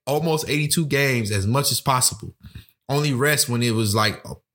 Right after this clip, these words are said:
s-, meaningful time to rest. I just don't see it really happening. I mean, I, I don't. I don't. I look at how much food come out. You got fried egg rolls with corned beef in them now. You got corned beef egg rolls now.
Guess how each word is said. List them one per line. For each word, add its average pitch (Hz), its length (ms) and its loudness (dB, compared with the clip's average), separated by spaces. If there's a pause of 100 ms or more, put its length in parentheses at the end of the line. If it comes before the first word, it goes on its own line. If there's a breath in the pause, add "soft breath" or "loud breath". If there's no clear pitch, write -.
(160)
s-, - 180 4
meaningful 135 580 0
time 113 360 0
to 92 80 0
rest. - 440 -2 (1200 loud breath)
I 185 140 2
just 247 220 -2
don't 185 180 0
see 185 220 4
it 156 60 2
really 147 240 0
happening. 107 540 -2
I 110 100 0
mean, 123 240 2
I, 131 200 2
I 135 140 0
don't. 147 340 0
I 113 120 0
don't. 123 180 -2
I 131 80 0
look 180 240 0
at 165 100 0
how 143 300 -2
much 151 240 0
food 160 320 0
come 139 240 0
out. 107 200 -2 (200 loud breath)
You 208 140 -4
got 156 340 0 (560 loud breath)
fried 190 640 0
egg 190 320 0
rolls 151 380 0
with 135 200 0
corned 190 340 0
beef 240 260 2
in 185 100 0
them 143 140 -2
now. 123 360 -2 (100)
You 220 100 -10
got 208 320 0
corned 254 280 0
beef 247 220 0
egg 294 280 2
rolls 202 240 2
now. - 220 -2